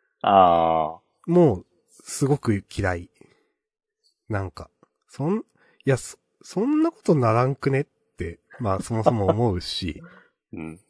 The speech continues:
Speaker 2: 分解できるの？みたいな、その、葉桜を。うん。
Speaker 1: はいはいはいはい。
Speaker 2: とか、まあ、この四人が、こうやっ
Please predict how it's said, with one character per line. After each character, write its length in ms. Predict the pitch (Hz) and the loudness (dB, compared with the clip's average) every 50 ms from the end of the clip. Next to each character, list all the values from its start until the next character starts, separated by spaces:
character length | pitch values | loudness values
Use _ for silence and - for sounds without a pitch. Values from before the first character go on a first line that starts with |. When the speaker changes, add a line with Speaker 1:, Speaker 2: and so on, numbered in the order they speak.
| _ _ _ | _ _ _
Speaker 2:
分 360 | 113 101 113 131 165 202 220 | -8 -2 0 2 2 2 2
解 460 | - - _ - - 190 202 190 175 127 | 0 -6 _ -2 0 0 0 0 -2 -4
で 120 | 123 - | -6 -8
き 160 | - - 160 | -2 -2 0
る 120 | 135 123 87 | 0 0 -2
の？ 180 | 85 82 85 | -2 -6 -6
み 120 | 90 90 85 | -8 -10 -8
た 140 | - 98 | -8 -8
い 60 | 85 82 | -8 -8
な、 160 | 90 90 - | -10 -14 -14
そ 180 | - - 98 | -12 -10 -8
の、 180 | 85 80 82 - _ _ _ | -8 -8 -10 -12 _ _ _
葉 160 | - - 127 | -6 -4 -4
桜 540 | - - - - - - - - - 95 85 | -4 -4 -6 -8 -8 -6 -6 -4 -4 -6 -8
を。 180 | 80 82 - _ - - - - - - - - - - - - - - - - - - _ _ | -10 -12 -14 _ -20 -20 -18 -16 -16 -16 -16 -16 -18 -18 -16 -16 -16 -16 -16 -18 -20 -20 _ _
う 60 | 104 | -8
ん。 460 | 101 101 101 98 92 90 85 78 80 95 | -6 -4 -4 -4 -4 -6 -8 -8 -10 -6
Speaker 1:
は 160 | - - 110 95 | 4 4 4 4
い 60 | 80 | 4
は 140 | - 90 82 | 0 -2 -4
い 60 | 80 | -2
は 140 | - 92 85 | -4 -4 -4
い 80 | 78 | -4
は 160 | 82 85 85 | -4 -6 -6
い。 60 | 95 - - - _ _ _ | -8 -12 -18 -20 _ _ _
Speaker 2:
と 140 | - 175 - | 0 0 0
か、 360 | - - 208 214 190 127 101 | 2 4 6 6 6 6 4
ま 160 | 120 131 120 | 2 0 -2
あ、 40 | 110 | -2
こ 160 | - - 110 | -2 -4 -2
の 100 | 113 107 | -2 0
四 220 | 104 113 120 127 | 0 2 2 2
人 320 | 135 160 175 160 131 104 95 | 2 2 2 2 2 0 -2
が、 340 | 90 98 98 95 85 - - _ | -2 0 0 0 -2 -4 -8 _
こ 300 | - - _ - 90 92 | -20 -20 _ -12 -8 -6
う 40 | 90 | -6
や 100 | 90 | -6
っ 40 | 95 | -8